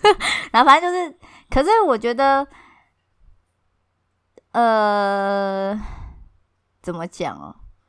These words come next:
在我心目中，其实好像都一样，都有爱喝酒。你要说某种，某，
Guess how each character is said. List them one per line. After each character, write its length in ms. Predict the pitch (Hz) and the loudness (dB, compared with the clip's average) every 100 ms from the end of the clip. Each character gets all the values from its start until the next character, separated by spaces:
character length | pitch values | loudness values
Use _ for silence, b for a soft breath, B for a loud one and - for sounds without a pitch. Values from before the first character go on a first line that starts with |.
| _ _ _ _ _ _ - | _ _ _ _ _ _ 4
在 160 | 359 | 6
我 120 | 254 | 6
心 220 | 185 - 226 | 2 -4 -4
目 140 | 226 | -4
中， 180 | 202 214 | -4 -6
其 180 | 196 156 | -6 -10
实 460 | 143 156 50 50 - _ _ _ _ _ _ | -10 -12 -12 -16 -20 _ _ _ _ _ _
好 160 | - 175 | -4 -2
像 180 | 196 | -2
都 260 | - 185 160 | 2 2 2
一 200 | 135 - | -2 -10
样， 320 | 95 - 214 - - | -12 -12 -16 -20 -8
都 400 | 185 185 175 165 - - | -2 0 0 -2 -10 -18
有 200 | - 170 | -6 -6
爱 220 | - 170 | 2 2
喝 220 | 175 190 175 | 2 -8 -12
酒。 280 | - - 220 - - _ _ - | -16 -16 -16 -18 -20 _ _ -4
你 80 | 226 | 2
要 120 | 349 | 4
说 160 | 403 | 4
某 200 | 392 240 | 2 2
种， 260 | 247 202 - - _ _ | 0 -4 -10 -18 _ _
某， 180 | - 240 | -4 -4